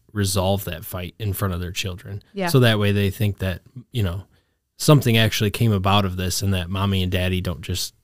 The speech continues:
Speaker 1: don't like each other. Like, include,
Speaker 2: good.
Speaker 1: include them in the resolution,
Speaker 2: That's
Speaker 1: you
Speaker 2: good.
Speaker 1: know?
Speaker 2: Yeah, if you can't step away and fight, then make sure they at least see the end of a fight.
Speaker 1: Yes. Yeah.
Speaker 2: I like that. That's good.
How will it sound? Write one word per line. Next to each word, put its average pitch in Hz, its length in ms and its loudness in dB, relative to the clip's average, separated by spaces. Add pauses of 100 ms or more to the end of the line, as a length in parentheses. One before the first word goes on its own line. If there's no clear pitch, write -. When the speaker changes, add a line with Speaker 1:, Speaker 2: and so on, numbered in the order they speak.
Speaker 1:
don't 98 180 -2
like 90 220 -6
each 87 180 -8
other. 92 280 -10 (280)
Like, 90 180 -6 (760)
include, 139 380 6
Speaker 2:
good. 98 220 4
Speaker 1:
include 135 400 6
them 110 260 6
in 98 160 4
the 92 100 2
resolution, 95 800 -2 (200)
Speaker 2:
That's 208 120 -4
Speaker 1:
you 196 40 0
Speaker 2:
good. 190 240 0
Speaker 1:
know? 233 80 -10
Speaker 2:
Yeah, 220 180 0
if 196 100 -4
you 226 80 0
can't - 220 -2
step 226 220 -2
away 190 260 0
and 180 140 -4
fight, 170 360 -2 (280)
then 190 200 2
make 185 160 2
sure 202 160 0
they 185 200 2
at - 120 -6
least 180 220 -2
see 185 360 -4
the 175 480 0 (440)
end 196 240 2
of 170 120 -4
a 165 100 -2
fight. - 340 -4
Speaker 1:
Yes. - 480 2 (100)
Yeah. 104 280 -8
Speaker 2:
I 220 80 -2
like 320 200 -6
that. 190 300 -2 (260)
That's 220 200 -8
good. 208 180 -4